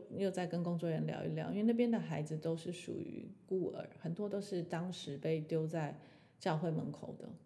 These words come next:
可能刚出生的时候就被丢在教会门口啊，甚至我还有听过是那种医生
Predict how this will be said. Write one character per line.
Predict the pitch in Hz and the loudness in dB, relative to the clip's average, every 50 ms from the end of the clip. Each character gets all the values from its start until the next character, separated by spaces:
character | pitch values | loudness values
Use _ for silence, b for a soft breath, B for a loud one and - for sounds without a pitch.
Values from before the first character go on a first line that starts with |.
| - - 240 208 202 | -16 -14 -14 -10 -4
可 | - 175 | 0 0
能 | 170 165 165 | 2 2 2
刚 | 170 175 185 190 | 0 0 -2 -2
出 | 185 - - 175 | -4 -4 -4 -4
生 | 170 - 175 165 170 | -2 0 0 0 2
的 | 165 156 | 2 0
时 | 156 - - 151 | 0 -2 -2 -2
候 | 156 175 170 | -2 -2 0
就 | 160 185 | 0 -2
被 | 175 - 185 170 156 160 165 165 - - - - | 0 2 2 4 4 2 2 -2 -6 -12 -10 -2
丢 | - 170 165 | 0 2 2
在 | 165 170 165 165 - - - - - | 4 4 2 2 0 -2 -6 -12 -2
教 | - 180 160 | 0 2 2
会 | 170 175 170 | 4 2 2
门 | 160 156 156 | 2 2 2
口 | - - - - | 0 0 -2 -2
啊， | - - - - - | -2 -4 -4 -6 -6
甚 | - - 196 185 | -2 -2 -2 0
至 | 190 202 | 2 2
我 | 175 | 2
还 | 165 165 175 | 2 2 2
有 | 180 165 | 0 0
听 | 165 180 170 170 160 | 0 0 0 0 0
过 | - 170 160 | 2 2 2
是 | 156 - - - 170 156 151 151 B B B B B B B B | 0 0 -2 0 0 2 2 0 B B B B B B B B
那 | - 185 | -2 -2
种 | 180 - 180 - - - - 117 - - - - - - - _ _ _ _ _ _ _ _ _ - - - - - - - - | 2 2 2 2 2 -2 -4 -4 -6 -8 -10 -16 -20 -20 -20 _ _ _ _ _ _ _ _ _ -20 -20 -20 -20 -20 -20 -8 -4
医 | - 196 190 | -2 0 0
生 | 196 190 - - 175 165 170 175 | 0 -2 -2 0 0 0 0 -2